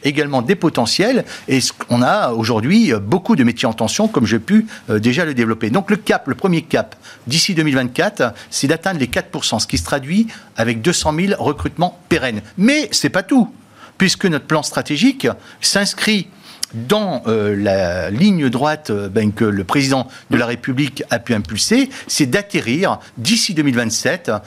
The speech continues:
un taux de chômage de cinq pour cent, toute population confondue.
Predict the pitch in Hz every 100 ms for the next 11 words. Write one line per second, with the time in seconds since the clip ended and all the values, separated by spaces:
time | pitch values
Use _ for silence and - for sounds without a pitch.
0 | - - 143 - 160 - 131 110 156 156
1 | - - 110 113 - 165 160 131 - 143
2 | 160 - - - 254 247 208 - 156 -
3 | 170 156 135 120 101